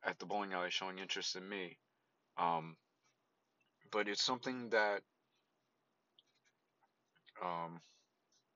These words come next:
<sighs> I, you know, I can't explain that,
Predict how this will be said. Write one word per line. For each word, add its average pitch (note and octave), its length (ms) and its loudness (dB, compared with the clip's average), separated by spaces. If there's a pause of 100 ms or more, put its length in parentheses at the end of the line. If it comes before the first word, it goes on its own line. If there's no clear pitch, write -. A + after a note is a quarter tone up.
(1800)
<sighs> - 60 -8
I, B2 960 2 (160)
you A#2 100 -2
know, A2 140 4
I G#2 140 2
can't A2 220 -2
explain F#2 460 -4
that, F2 200 -2